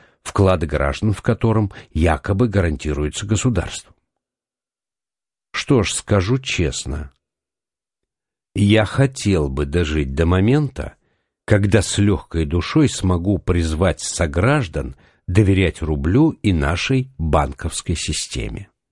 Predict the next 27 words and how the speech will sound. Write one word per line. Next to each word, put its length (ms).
Но, 320
несмотря 680
на 160
всю 240
очевидность 680
потерь, 500
которые 440
мы 140
несем 480
от 180
сложившейся 800
ситуации, 920
тем 240
не 120
менее, 540
к 80
сожалению, 760
пока 560
я 360
этого 420
сделать 640
не 280
могу, 480
так 220
как 200
ситуация-то 960
ведь 320